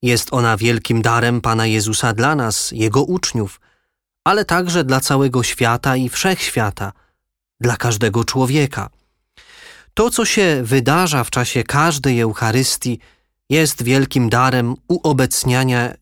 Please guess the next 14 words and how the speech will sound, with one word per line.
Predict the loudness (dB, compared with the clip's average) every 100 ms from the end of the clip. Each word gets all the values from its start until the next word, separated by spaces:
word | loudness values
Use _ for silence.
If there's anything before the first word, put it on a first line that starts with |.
| _ _
uobecnienia | -2 0 0 0 0 0 2 2
śmierci | 0 -2 0 0 -2 -6 -4
i | -4
zmartwychwstania | -2 -2 -2 -6 -6 -4 0 0 0
Pana | 0 -2 -2
Jezusa, | -2 -2 -4 -4 -6 -8 -20 _ _ _ _ _ _ -2
ale | 0 2
także | 0 0 0 0
stanowi | 0 2 2 2 0
Jego | 0 2 0 0 -2
żywą | 0 0 2 0 0
obecność | -2 -2 -2 -2 -2 -4
wśród | -10 -8 -6 -4
nas. | -6 -4 -8